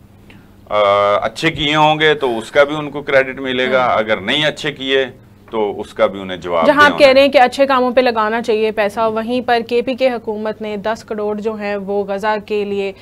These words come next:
Speaker 2: इमदाद का ऐलान कर दिया, ये उन्होंने अच्छा कदम उठाया।
Speaker 1: हाँ, ठीक है, ये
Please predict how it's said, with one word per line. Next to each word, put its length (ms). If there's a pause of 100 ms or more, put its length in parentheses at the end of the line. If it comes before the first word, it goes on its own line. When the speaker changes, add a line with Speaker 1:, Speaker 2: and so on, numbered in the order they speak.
(200)
Speaker 2:
इमदाद 420
का 120
ऐलान 300
कर 160
दिया, 240
ये 240
उन्होंने 280
अच्छा 220
कदम 280
उठाया। 360 (440)
Speaker 1:
हाँ, 160
ठीक 300
है, 200
ये 160